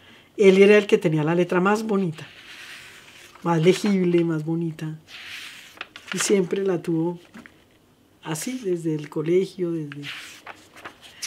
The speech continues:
chiquito, pues era diferente, pero ya después grande fue mucho más ensayos de ciencia política, de cuando estudió, porque él estudió,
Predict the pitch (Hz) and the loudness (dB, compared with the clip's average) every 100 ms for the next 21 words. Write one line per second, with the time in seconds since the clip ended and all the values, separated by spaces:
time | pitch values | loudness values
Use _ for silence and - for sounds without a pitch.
0 | - - 170 214 175 269 226 190 190 180 | -2 0 2 0 2 8 8 10 6 6
1 | 208 220 190 196 277 - 175 175 156 151 | 6 6 8 8 8 4 4 4 2 -2
2 | - - - - 175 170 180 208 185 190 | -8 -20 -20 0 4 4 4 4 4 4
3 | 180 175 175 165 - _ _ - - - | 2 2 0 -2 -10 _ _ -20 -20 -2
4 | 175 170 170 - 180 160 160 - - - | 0 2 0 -2 -2 -2 -4 -6 -12 -16
5 | - - - - - - - - - - | -20 -14 -14 -16 -20 -20 -10 -8 -8 -12
6 | - - - - - - - - 196 190 | -20 -20 -20 -20 -20 -20 -20 -2 2 2
7 | - 202 180 208 208 - 175 156 - 196 | 4 2 4 2 0 -2 -2 -4 -6 -4
8 | 185 165 156 - 208 185 - - - - | -2 -2 -4 -10 -12 -12 -20 -20 -20 -20
9 | - - - - - - 160 156 147 165 | -20 -20 -20 -20 -8 -4 -4 -4 -6 -4
10 | 151 156 151 - 165 156 160 180 - - | -2 -2 -2 -2 2 4 4 2 -4 -16
11 | - - 180 - 165 170 - 185 165 151 | -20 -16 -6 -2 -2 -4 -2 -2 0 -2